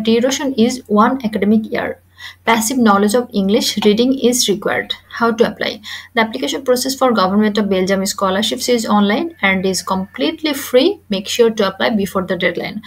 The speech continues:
So এই স্কলারশিপের জন্য application submit করতে হলে আমাদেরকে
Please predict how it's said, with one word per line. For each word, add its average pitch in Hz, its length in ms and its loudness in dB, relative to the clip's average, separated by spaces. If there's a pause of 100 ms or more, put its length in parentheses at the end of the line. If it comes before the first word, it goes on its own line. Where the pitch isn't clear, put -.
(340)
So - 80 0 (240)
এই 254 80 4 (140)
স্কলারশিপের 247 580 0
জন্য 240 120 2 (120)
application 208 500 -10
submit 214 320 0
করতে 220 200 -2 (100)
হলে 190 200 2 (180)
আমাদেরকে 190 520 -4